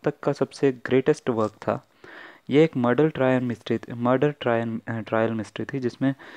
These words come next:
ये एक, अ, दो कैरेक्टर पे बेस्ड थी। पहले थे गिडो जो कि एक मेल हस्बैंड थे और पम्फेलिया जो कि उनकी वाइफ थी।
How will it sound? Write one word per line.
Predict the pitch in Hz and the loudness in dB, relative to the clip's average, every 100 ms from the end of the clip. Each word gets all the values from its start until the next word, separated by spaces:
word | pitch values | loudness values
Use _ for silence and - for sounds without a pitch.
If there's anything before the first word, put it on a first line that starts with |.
| - - 117 | -20 -12 -2
ये | 113 139 | 4 4
एक, | - 127 | 4 4
अ, | 120 110 - _ - _ _ - 117 113 113 | 4 2 -8 _ -20 _ _ -2 0 0 2
दो | 135 | 2
कैरेक्टर | 147 131 117 - 117 | 4 2 2 0 0
पे | 123 | 0
बेस्ड | 110 107 - | 0 -2 -2
थी। | 131 170 - - | -4 -4 -12 -2
पहले | 117 123 | 0 0
थे | - 110 | -4 0
गिडो | 120 113 151 - _ - _ _ | 2 4 2 0 _ -20 _ _
जो | 117 | -4
कि | 110 123 | 0 0
एक | - | 0
मेल | 110 120 131 | 0 0 2
हस्बैंड | 117 101 127 131 - | -2 -2 -2 -2 -4
थे | 143 | -4
और | - 113 - _ _ | 0 -2 -2 _ _
पम्फेलिया | 131 123 - 135 123 107 104 - | -4 -4 2 2 4 0 -2 -8
जो | 113 113 | -2 -2
कि | - | -2
उनकी | 120 139 | -2 -2
वाइफ | 113 104 | 0 0
थी। | 101 - | -2 -8